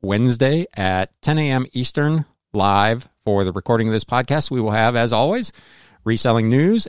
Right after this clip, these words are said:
and we will do a What Sold update as well. One last thing, one more shameless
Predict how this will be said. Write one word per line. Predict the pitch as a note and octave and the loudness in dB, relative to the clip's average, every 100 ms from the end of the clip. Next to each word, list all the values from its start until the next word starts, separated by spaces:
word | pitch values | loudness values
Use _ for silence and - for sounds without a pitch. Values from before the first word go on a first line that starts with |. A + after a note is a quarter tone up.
| - | -4
and | G#2+ A2 G#2+ G#2+ | -2 0 0 0
we | A2 | 0
will | G#2 | -2
do | G2+ A2 | -2 -4
a | G#2 G2+ G2+ | -2 0 0
What | G2 A2+ | 0 -4
Sold | - B2+ B2 B2 A#2+ _ _ - | -2 0 2 0 -6 _ _ -6
update | A2+ - A2+ B2+ - | -6 -4 -4 -4 -4
as | A#2+ B2 | -2 0
well. | A#2+ F3 A2+ D#2+ _ _ _ _ _ _ _ _ _ _ | 0 0 0 -4 _ _ _ _ _ _ _ _ _ _
One | F2 F#2 | -6 -4
last | F#2+ F#2+ - | -2 -2 -2
thing, | G2+ G2 - | -4 -4 -2
one | C3 | 2
more | A#2 A2 - | 4 2 0
shameless | - G2 G2 F#2+ - - | -6 -4 -2 -2 -4 -8